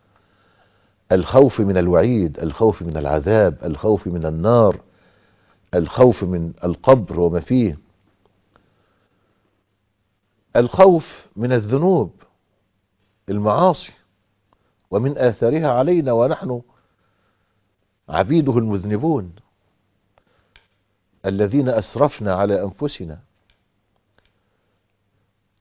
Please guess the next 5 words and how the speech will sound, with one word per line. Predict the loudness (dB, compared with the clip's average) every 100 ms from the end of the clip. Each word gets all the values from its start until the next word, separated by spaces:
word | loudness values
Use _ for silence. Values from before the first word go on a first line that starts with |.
| _ _ -2
الخوف، | -2 4 4 4 0 -10 -20 _ _ _ _ _ _ _ _ _ _ _ _ _ _ _ _ _ _ _ -8
الخوف | -6 -6 -6 -4
على | -4 -2
العمل | -2 -4 -4
الصالح، | -10 -12 -10 -10 -12 -18 -20 -20